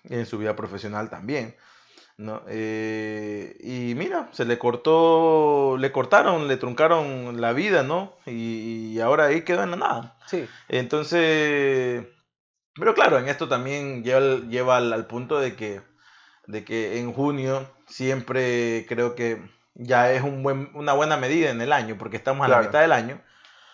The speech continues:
Speaker 1: de, de decir, bueno, ¿qué ha pasado, no?
Speaker 2: Para mí
Speaker 1: ¿Cómo
Speaker 2: este año se me ve igual de rápido que el, que el,
Speaker 1: Claro,
Speaker 2: que
Speaker 1: es que
Speaker 2: después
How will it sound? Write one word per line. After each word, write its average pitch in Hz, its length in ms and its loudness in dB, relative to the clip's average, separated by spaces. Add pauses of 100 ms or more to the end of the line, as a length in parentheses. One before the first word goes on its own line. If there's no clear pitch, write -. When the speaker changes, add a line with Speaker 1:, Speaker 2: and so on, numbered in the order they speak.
(120)
Speaker 1:
de, 113 540 2
de 117 160 2
decir, 123 200 -2
bueno, 139 220 2
¿qué 139 80 4
ha 135 80 4
pasado, 113 400 2
no? 117 200 -6 (240)
Speaker 2:
Para 120 120 2
mí 135 40 6
Speaker 1:
¿Cómo 160 120 4
Speaker 2:
este 175 80 6
año 196 180 2
se 151 100 0
me 143 100 2
ve 156 80 2
igual 151 260 6
de 139 120 4
rápido 175 480 4
que - 120 2
el, 120 180 -2
que 135 80 2
el, 131 60 4
Speaker 1:
Claro, 226 200 12
Speaker 2:
que 165 140 10
Speaker 1:
es 135 80 8
que 202 220 6
Speaker 2:
después 131 260 6